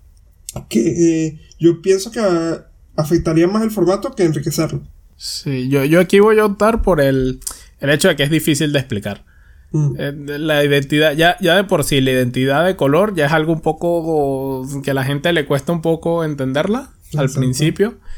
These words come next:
Speaker 2: Y si de paso le vas a poner estas cosas y, y que hay muchísimas, muchísimas variantes. Por ejemplo, el Visage the Queen, que
Speaker 1: Ujú.
Speaker 2: es o mana negro o dos manas incoloros.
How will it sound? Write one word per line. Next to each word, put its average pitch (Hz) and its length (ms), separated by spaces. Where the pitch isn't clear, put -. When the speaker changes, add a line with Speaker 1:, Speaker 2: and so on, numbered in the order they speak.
Speaker 2:
Y 147 80
si 165 100
de 135 120
paso 127 280
le 151 40
vas 143 120
a 151 80
poner 139 320
estas 127 220
cosas 196 500
y, 131 260
y 127 200
que 139 100
hay 135 200
muchísimas, 160 760
muchísimas 135 600
variantes. 123 560
Por 147 120
ejemplo, 156 360
el 123 80
Visage 123 420
the 113 140
Queen, 220 420
que 143 220
Speaker 1:
Ujú. 135 80
Speaker 2:
es - 340
o 131 160
mana 127 320
negro 156 480
o 135 100
dos 131 160
manas 151 360
incoloros. 165 720